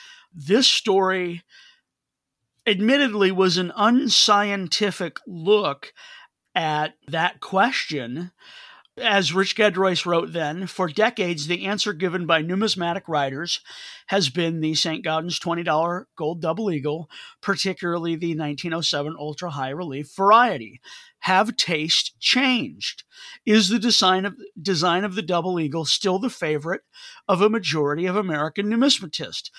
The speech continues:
Is this the opinion of a vocal minority, or was it ever the U S favorite?" So he goes on to mention all the different changes, uh, in American coinage,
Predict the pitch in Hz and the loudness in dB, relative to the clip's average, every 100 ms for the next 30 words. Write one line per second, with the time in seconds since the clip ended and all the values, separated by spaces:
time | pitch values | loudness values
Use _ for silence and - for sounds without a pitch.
0 | - - - 170 135 208 - 285 285 - | -20 -16 -4 -2 2 0 2 2 0 -2
1 | 175 160 190 - 170 170 143 123 196 - | -6 -4 -6 -6 -6 -6 -6 0 0 2
2 | 233 208 208 165 143 135 170 208 - - | 0 2 2 0 -2 -4 -6 -10 -12 -20
3 | - 196 185 208 180 214 - 233 208 160 | -4 0 4 4 4 0 2 0 0 -2
4 | 143 143 135 147 - 233 220 175 139 - | -2 -2 -2 -2 -2 2 2 2 -4 -14
5 | _ - - - _ - 190 165 170 165 | _ -20 -20 -20 _ 0 2 4 2 -2
6 | - - 185 185 202 226 185 185 190 185 | -6 -10 -8 0 6 8 8 4 4 2
7 | 170 160 _ _ _ _ _ - 185 165 | -2 -10 _ _ _ _ _ -2 0 2
8 | 165 156 - 107 160 175 190 - 185 160 | 0 -4 -10 -10 -4 -2 0 -2 0 0
9 | 165 175 170 151 175 - 165 - - 165 | 0 -2 -4 -6 -8 -6 -10 -6 -4 -2
10 | 160 190 160 175 165 147 - - - - | -4 -4 -2 -2 -2 -2 -4 -6 -18 -20
11 | - _ 151 143 139 165 170 165 151 - | -20 _ -2 -2 -2 -4 -6 -6 -8 -8
12 | 160 156 170 165 - 156 147 123 _ _ | -6 -4 -4 -4 -6 -8 -8 -12 _ _
13 | _ - - 196 190 175 175 165 156 - | _ -10 -2 0 0 0 -2 -4 -4 -6